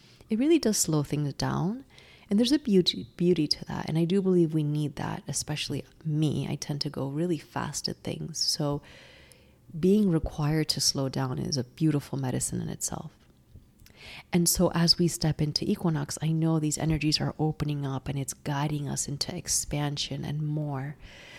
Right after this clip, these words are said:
So this is the next part I want you to tap into. Notice the theme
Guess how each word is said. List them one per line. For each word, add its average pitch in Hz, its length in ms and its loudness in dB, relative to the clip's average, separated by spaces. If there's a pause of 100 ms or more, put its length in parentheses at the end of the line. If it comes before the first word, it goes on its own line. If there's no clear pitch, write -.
(140)
So - 140 -2
this 240 180 0
is 262 140 0
the 208 80 0
next 160 280 0
part 147 200 -2
I 147 80 0
want 143 260 -6
you 143 140 -4
to - 180 4
tap - 300 0
into. 147 460 -4 (800)
Notice 214 460 4
the 220 140 2
theme 151 800 -2